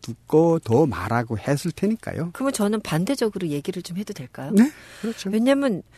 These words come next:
Speaker 2: 조선의 혁명을 옳게 수행하기 위해서 조선의 특수성에 맞게 적용해야 한다라고 했지만
Speaker 1: 네.
Speaker 2: 조선의 특수성이 아니라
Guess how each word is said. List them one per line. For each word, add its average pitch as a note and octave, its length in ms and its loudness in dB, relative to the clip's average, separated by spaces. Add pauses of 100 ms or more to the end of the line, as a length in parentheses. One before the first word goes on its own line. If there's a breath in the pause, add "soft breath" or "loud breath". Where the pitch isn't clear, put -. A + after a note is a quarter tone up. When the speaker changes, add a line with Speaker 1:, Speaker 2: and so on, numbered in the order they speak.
(120)
Speaker 2:
조선의 D#4 540 4
혁명을 E4+ 500 2
옳게 B3 460 6
수행하기 D4 580 4
위해서 G3+ 420 6
조선의 C4 480 4
특수성에 - 520 2
맞게 G#3+ 320 4
적용해야 B3 640 4
한다라고 G#3 640 6
했지만 A3 340 2 (360 loud breath)
Speaker 1:
네. F3 60 4
Speaker 2:
조선의 D4+ 400 6
특수성이 B3+ 600 0
아니라 G#3+ 380 2